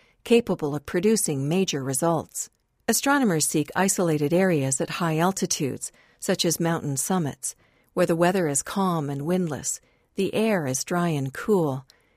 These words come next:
and the sky is clear of clouds, water vapor, and light pollution. Consequently, many major observatories on the planet are located in Antarctica,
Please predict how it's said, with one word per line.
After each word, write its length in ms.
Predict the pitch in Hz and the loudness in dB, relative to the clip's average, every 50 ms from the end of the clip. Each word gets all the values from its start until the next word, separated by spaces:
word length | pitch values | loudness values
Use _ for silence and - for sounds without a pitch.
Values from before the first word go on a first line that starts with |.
| _ _ - | _ _ -4
and 120 | 196 185 | -2 0
the 60 | 190 190 | 2 0
sky 360 | - - - 247 240 233 208 | 0 0 0 2 2 2 2
is 180 | 180 156 147 | 2 2 0
clear 340 | - - - - 233 214 175 | -2 -4 -2 0 0 2 2
of 140 | 151 139 - | 0 -2 -6
clouds, 600 | - - 208 202 190 175 151 131 - - - - _ _ _ - | -6 -2 0 0 0 0 -2 -4 -6 -8 -12 -12 _ _ _ -6
water 320 | - 208 185 196 202 190 165 | -2 2 4 4 4 4 0
vapor, 500 | 160 151 139 139 135 - 139 139 139 135 _ _ | 0 -2 -4 -4 -6 -6 -8 -8 -8 -10 _ _
and 180 | - - 202 202 | -2 0 2 4
light 220 | 202 196 185 - | 4 2 2 0
pollution. 600 | - - 156 147 147 139 131 - - 127 123 127 - _ _ _ _ _ _ _ _ _ _ - - | -2 -4 -2 -2 -2 -2 -2 -4 -4 -4 -6 -8 -10 _ _ _ _ _ _ _ _ _ _ -10 -2
Consequently, 880 | - 220 214 180 - - - - 190 196 202 - 156 156 139 139 139 _ _ _ _ _ _ _ - | 0 2 2 2 0 -2 -2 2 2 2 2 2 0 -2 -2 -2 -4 _ _ _ _ _ _ _ 2
many 260 | 247 269 269 254 208 | 4 4 6 6 4
major 380 | 170 170 185 196 - 180 160 151 | 4 4 4 2 2 2 0 0
observatories 720 | - - 190 196 202 208 185 - - 185 160 151 147 - | 0 0 0 2 2 2 0 0 0 0 0 2 2 0
on 100 | 160 143 | 0 0
the 80 | 143 139 | -2 -4
planet 500 | - - - 226 226 208 175 143 135 - _ _ _ _ _ _ - | -4 -2 0 2 2 2 2 0 -4 -8 _ _ _ _ _ _ 2
are 100 | 214 214 | 2 4
located 540 | 214 214 208 - - 254 247 240 196 165 156 | 4 2 2 2 2 2 4 4 2 2 2
in 120 | 151 147 | 0 0
Antarctica, 800 | 147 147 147 - - 165 165 170 - 202 - 214 220 220 226 | 0 0 -2 0 0 0 0 0 -2 -4 -2 0 0 0 -2